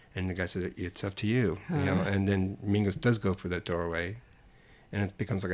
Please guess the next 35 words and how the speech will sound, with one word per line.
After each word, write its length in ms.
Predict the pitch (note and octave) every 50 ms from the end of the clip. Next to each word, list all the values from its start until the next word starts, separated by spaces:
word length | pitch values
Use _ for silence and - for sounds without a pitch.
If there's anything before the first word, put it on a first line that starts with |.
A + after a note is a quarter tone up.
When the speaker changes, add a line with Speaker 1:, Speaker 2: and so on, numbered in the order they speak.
| F2 -
Speaker 1:
a, 80 | F#2
you 60 | G2
know, 140 | G2 G2 F#2+
it 100 | F2+ -
becomes 380 | - F#2+ - - F#2+ F2 - F2+
like 100 | E2 -
a 60 | F2
Speaker 2:
It's 120 | E2+ -
a 60 | F#2+ F#2
Speaker 1:
hellish, 280 | F#2 F#2 F#2 F2+ -
Speaker 2:
nightmare. 200 | - - - -
Speaker 1:
a 40 | G#2
hellish 320 | G2 F#2+ F#2+ F#2 F#2+ F2 -
nightmare 360 | G2 F#2+ G2 - G#2 F2+ F2
Speaker 2:
Yeah. 40 | C#2+
Speaker 1:
for 140 | - - E2+
him, 300 | F#2 F#2 F2 F2 F2+ - - - - - - - -
which 120 | A2 - C#3
Speaker 2:
Yeah. 40 |
Speaker 1:
I 40 | C3+
think 200 | - F#3+ - - -
he 80 | C3 A#2
conveys 480 | - A2 G2 F#2 G2+ G#2 G2 F#2+ F2+
quite 320 | - - - G2 G2+ - -
well 280 | F#2+ G2 F#2+ G#2 G2+
in 100 | G2 F2+ F2+
the 40 |
book. 420 | E2+ F#2 F#2 E2 F2 F#2+ - - -
Speaker 2:
Yeah. 580 | C3+ C#3+ D3+ D3+ E3 G#3 G#3+ E3+ D3 C#3 C3 B2+
Speaker 1:
I 260 | C3 C3+ D3+ - -
mean, 40 | G#2+
it's 80 | G2+ G2
a 40 | G2+
very 200 | G#2+ G#2+ A2 G#2
livid, 520 | F#2+ F2 F2 F#2 F#2+ G2 F#2 F#2 F2 -